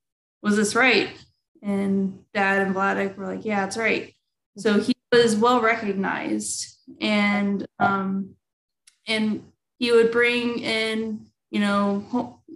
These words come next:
people that are, are struggling, homeless,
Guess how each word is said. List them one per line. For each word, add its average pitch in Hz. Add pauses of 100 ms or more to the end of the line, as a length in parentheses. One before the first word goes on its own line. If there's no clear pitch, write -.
(360)
people 240
that 220
are, 214
are 214
struggling, 220
homeless, 220